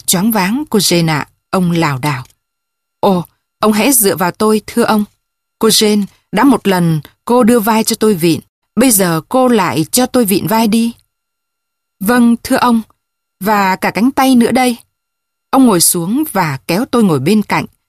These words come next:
Hai tay ông nắm lấy tay tôi mà vuốt ve. Đồng thời, ông nhìn tôi chằm chặp, cái nhìn thực bối rối và buồn bã. Ông nói, "Cô bạn nhỏ của tôi ơi, ước gì tôi được sống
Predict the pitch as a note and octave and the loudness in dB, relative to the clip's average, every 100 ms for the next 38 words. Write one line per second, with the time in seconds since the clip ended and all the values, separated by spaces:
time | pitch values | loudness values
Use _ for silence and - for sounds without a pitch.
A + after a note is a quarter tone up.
0 | _ _ _ _ _ _ - C4+ - C#4 | _ _ _ _ _ _ -6 -4 0 0
1 | C4 B3+ A3+ G#3 B3+ G#3+ B3 D#4 B3 A3 | 2 2 2 2 0 0 -2 -2 -2 0
2 | A3+ A3+ F3+ C3 C4+ - G#3+ G3+ F#3+ _ | 0 0 0 -2 -6 -4 -4 -4 -8 _
3 | _ _ _ - G#3+ F#3 - F3+ D#3 - | _ _ _ -2 0 -2 -2 -2 -2 -4
4 | - C4+ G#3+ D3 A#3+ A#3 A#3 E3 C3+ F3 | 0 2 2 2 -2 0 -2 -2 -2 -4
5 | C#3+ _ _ _ - C#4+ C#4 G#3+ D#3 C#3 | -4 _ _ _ -4 2 4 4 0 -2
6 | F3 - E3+ E3 B3 - F3+ A#3 - E3 | -6 -6 -2 0 0 -2 -2 -4 -4 0
7 | D3+ C3 C#3+ D3 A#3 _ - G3 F3+ E3+ | 0 0 -4 -6 -10 _ -4 -2 0 -2
8 | F3 C#4 _ _ _ _ _ _ - G3 | -8 -12 _ _ _ _ _ _ -2 -2
9 | E3+ D#3 E3+ C#3 - D#3 G3+ - G3+ G#3 | 0 -2 -2 -4 -6 -2 -2 -2 -4 -6
10 | G3 _ _ _ D#4+ D4+ G#3+ G3 E3 C4 | -10 _ _ _ 0 0 2 2 2 2
11 | G#3 - - F3+ F#3+ C#4+ | 0 0 -2 -2 -2 -2